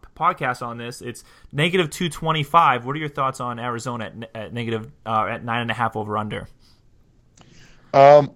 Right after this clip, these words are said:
Speaker 2: I, I like the over as well. Uh, you know, I, I don't think the Rams or the C-, Niners will be very good,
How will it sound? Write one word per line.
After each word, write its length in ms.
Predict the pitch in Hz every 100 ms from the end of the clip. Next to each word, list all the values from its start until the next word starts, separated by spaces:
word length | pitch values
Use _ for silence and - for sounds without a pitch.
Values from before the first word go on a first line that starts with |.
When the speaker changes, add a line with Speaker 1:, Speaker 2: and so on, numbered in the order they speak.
| -
Speaker 2:
I, 140 | 143 -
I 120 | 151
like 260 | 160 160
the 160 | 151 135
over 380 | 127 123 110 107
as 180 | 92 98
well. 400 | 104 95 - - - _
Uh, 200 | 107 110 -
you 80 |
know, 120 | 117 113
I, 340 | 117 - 127 123
I 100 | 123
don't 240 | 123 123
think 300 | 127 123 120
the 100 | 120
Rams 640 | 107 113 113 107 104 - - _ - - _
or 180 | 117 113
the 140 | 104 101
C-, 100 | - - -
Niners 460 | 127 113 113 110 98
will 100 | 104
be 140 | 98
very 320 | 92 95 101 101
good, 360 | 101 92 107